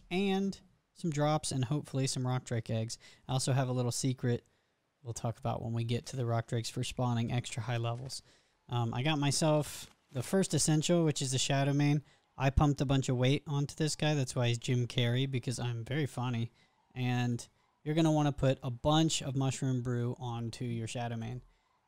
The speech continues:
You're gonna want to equip yourself up with a nice set of hazmat material, preferably all the way repaired, but I live on the edge, I guess. Um, another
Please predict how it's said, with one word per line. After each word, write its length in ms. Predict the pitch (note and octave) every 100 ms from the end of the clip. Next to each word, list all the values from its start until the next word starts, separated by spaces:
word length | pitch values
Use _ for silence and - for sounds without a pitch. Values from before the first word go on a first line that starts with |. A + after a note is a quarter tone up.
| _
You're 100 | B2+
gonna 160 | C3+ C3+
want 300 | C3+ B2+ -
to 500 | C#3+ C3+ B2+ B2+ A#2+ - _ _ _ _ _ -
equip 320 | C#3 F3 D3
yourself 360 | C#3 - C#3+ C3+
up 240 | C3 -
with 200 | C3 - C3
a 160 | A#2+
nice 440 | A#2+ A#2+ B2 - -
set 380 | - - B2 B2
of 360 | - A#2+ A#2 A#2
hazmat 580 | B2 A#2 A#2+ B2+ C3 C3 -
material, 540 | C3+ C#3 C3 C3 C3+
preferably 640 | - G3 D4 D4 B3+ B3 G3
all 220 | D3+ F3
the 80 | F3+
way 260 | F#3 F#3
repaired, 560 | E3+ D#3+ E3 F3 E3+ D3
but 240 | C#3+ C#3+ -
I 280 | C3+ C#3 C#3
live 260 | D3 C#3+ C#3+
on 80 |
the 140 | C3+ C3+
edge, 240 | D3 D3
I 80 | D3
guess. 400 | D3 D3+ D3+ - _ _ _ _ _ _ _ _ -
Um, 240 | C#3 C3+
another 540 | C#3+ D#3 E3+ E3 D#3+